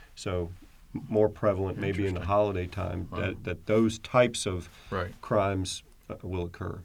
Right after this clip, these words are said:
Speaker 2: Hmm.
Speaker 1: And, and, you know, w-, one of the common things I will say is that offenders know this. You know, that they're gonna prey on
Speaker 2: Mm-hmm.
Speaker 1: those, you know, the,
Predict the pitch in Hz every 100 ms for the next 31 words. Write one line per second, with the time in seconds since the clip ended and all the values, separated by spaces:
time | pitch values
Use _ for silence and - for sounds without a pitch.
0 | - 214 202 - - - 113 107 90 131
1 | 117 113 - 113 110 98 92 - - 101
2 | 98 123 120 104 120 110 101 107 98 98
3 | 90 87 - - - - 113 104 - -
4 | - - - 104 90 101 - 107 151 151
5 | 120 98 104 87 87 - - - - 98
6 | 90 87 - 101 104 - 98 113 117 -
7 | - 113 113 101 101 98 98 95 95 -
8 | 101 104 - 95 104 101 90 - - _
9 | - - 101 92 92 - - - - -
10 | - - - - 101